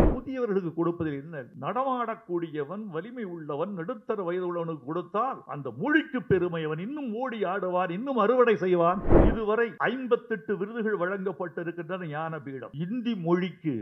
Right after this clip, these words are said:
வழங்கப்பட்ட மொத்த விருதுகள் பதினொன்று, கன்னட மொழிக்கு வழங்கப்பட்ட மொத்த விருதுகள் எட்டு. இந்தியாவின் மூத்த மொழி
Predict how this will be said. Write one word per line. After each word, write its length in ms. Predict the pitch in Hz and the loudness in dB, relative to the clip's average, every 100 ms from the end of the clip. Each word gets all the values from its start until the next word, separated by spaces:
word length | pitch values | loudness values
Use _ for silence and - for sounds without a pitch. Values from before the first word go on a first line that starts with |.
| 110 123 | -4 0
வழங்கப்பட்ட 800 | 156 208 202 196 208 170 - 139 | 2 2 2 2 4 2 2 -4
மொத்த 380 | 151 160 220 | -4 0 0
விருதுகள் 520 | 160 165 190 175 185 254 | 2 2 2 0 -2 2
பதினொன்று, 640 | - 175 220 175 175 202 180 110 - | 4 4 4 2 2 2 2 0 -2
கன்னட 400 | 208 247 262 247 | 0 2 2 2
மொழிக்கு 460 | 214 214 - 214 | -2 -4 -4 0
வழங்கப்பட்ட 680 | 175 196 208 202 196 - 185 | 0 0 0 -2 -2 -2 -2
மொத்த 340 | 165 180 - 165 | -4 -4 -2 2
விருதுகள் 500 | 185 180 185 226 226 | 2 2 2 2 0
எட்டு. 400 | 156 196 - 226 151 - - 120 | 2 2 2 2 8 8 6 2
இந்தியாவின் 840 | 143 160 156 139 131 127 127 120 | -2 0 2 4 4 2 0 0
மூத்த 540 | 123 147 160 - 151 | 0 0 -2 2 4
மொழி 480 | 135 123 135 135 151 | 4 2 0 2 2